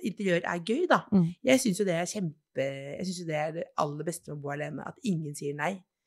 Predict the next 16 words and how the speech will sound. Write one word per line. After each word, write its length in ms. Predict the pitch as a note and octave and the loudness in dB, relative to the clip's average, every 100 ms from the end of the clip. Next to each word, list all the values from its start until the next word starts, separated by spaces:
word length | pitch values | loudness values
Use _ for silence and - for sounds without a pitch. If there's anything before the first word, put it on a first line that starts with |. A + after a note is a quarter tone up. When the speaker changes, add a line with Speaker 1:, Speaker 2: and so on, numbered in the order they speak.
| _ F#3 | _ 2
Speaker 2:
Mm. 140 | D#3 | 2
Speaker 1:
Ikke 140 | D#3 - | 0 -2
sant? 180 | G3+ - _ | -4 -10 _
Ingen 320 | G#3 D#3+ D3 | 0 2 0
sier 160 | D#3 D3+ | -6 -6
sånn, 100 | C#3+ | -6
"Det 80 | D3 F#3 | -2 -2
er 80 | - | -2
ikke 140 | D#3 | -6
mulig", 240 | D#3 D3+ C3+ | -4 -4 -6
eller 100 | C#3+ | -6
"Det 80 | C#3+ | -6
er 60 | D3 | -8
ikke 140 | D3+ | -8
mulig", 160 | D3 D3+ | -10 -6
sånn. 140 | D#3 | -8